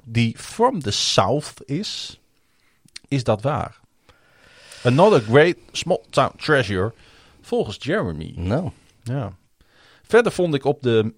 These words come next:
Speaker 1: kaart toch wel heel opvallend dat er een wenskaartenwinkel in het dorp is. En, ehm, bij het, eh, tuincentrum,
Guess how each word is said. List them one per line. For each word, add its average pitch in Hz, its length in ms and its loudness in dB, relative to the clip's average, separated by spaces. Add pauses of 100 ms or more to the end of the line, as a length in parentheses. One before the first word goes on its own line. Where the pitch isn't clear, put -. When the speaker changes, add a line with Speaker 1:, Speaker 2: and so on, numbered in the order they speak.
Speaker 1:
kaart 160 420 -2 (560)
toch - 140 0
wel 123 120 4
heel 156 180 2
opvallend 135 400 0
dat 110 140 -4
er 104 80 -12
een 95 180 -4
wenskaartenwinkel 147 1080 0
in 131 100 -4
het 120 100 -6
dorp 120 260 -2
is. - 300 -10 (1900)
En, 135 360 2
ehm, 95 480 0 (600)
bij 117 280 2
het, - 180 -4
eh, 95 80 -2
tuincentrum, 117 840 -2